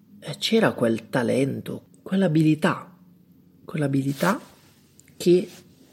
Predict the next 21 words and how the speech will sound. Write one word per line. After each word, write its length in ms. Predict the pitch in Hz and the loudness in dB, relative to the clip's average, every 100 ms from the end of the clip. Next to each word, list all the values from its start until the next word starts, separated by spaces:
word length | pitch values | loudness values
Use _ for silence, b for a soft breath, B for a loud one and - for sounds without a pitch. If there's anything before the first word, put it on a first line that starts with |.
| - - - | -20 -20 -6
avveniva 460 | 165 151 175 233 247 | 0 6 8 10 10
in 80 | |
modo 240 | 165 135 120 | 8 6 2
naturale? 520 | 117 - 113 - - b b b | -2 -6 -10 -10 -16 b b b
Mettila 680 | - 139 165 208 - 233 220 | -2 4 6 4 4 6 6
per 260 | - 151 | 6 6
iscritto, 640 | 151 - - 120 - 147 139 | 6 2 -6 -8 -10 -16 -12
mettila 440 | 151 143 139 156 147 | -6 -4 -4 -4 -2
per 160 | 147 | -2
iscritto 720 | 131 - - 190 202 247 262 - - _ _ _ _ _ _ _ _ - - - - _ - | -2 -4 -2 -2 2 2 2 -4 -20 _ _ _ _ _ _ _ _ -20 -20 -20 -20 _ -16
e 160 | 143 | -14
poi 640 | - - - 139 147 208 - B B B B B - - - - _ _ _ - | -12 -16 -10 -2 0 0 -4 B B B B B -20 -20 -20 -20 _ _ _ -8
rileggi 680 | 127 127 135 135 113 104 | 0 4 6 6 4 -4
quello 260 | 117 - 113 | -4 -2 -2
che 120 | - | -2
hai 160 | 120 117 | -6 -6
messo 340 | 120 120 - - | -8 -6 -6 -2
per 140 | 123 | -4
iscritto 500 | 123 - 147 139 143 | -4 -4 -2 -2 -4
tra 200 | - 131 | -6 -6
circa, 560 | - 151 139 - 120 | 0 0 0 0 -2